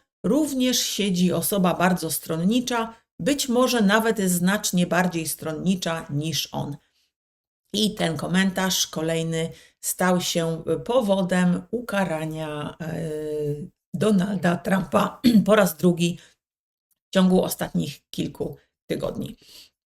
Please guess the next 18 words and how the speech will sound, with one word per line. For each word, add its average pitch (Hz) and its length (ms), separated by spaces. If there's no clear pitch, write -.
A 185 180
ja 220 280
przypomnę, 190 720
że, 175 840
a, 156 480
sprawę 196 600
oczywiście 185 480
jest 175 200
również 180 280
zamieszana, 170 800
e, 156 140
pani 208 300
Letitia 175 480
James, 175 500
prokurator 190 880
generalny 202 600
Nowego 170 340
Jorku. 156 480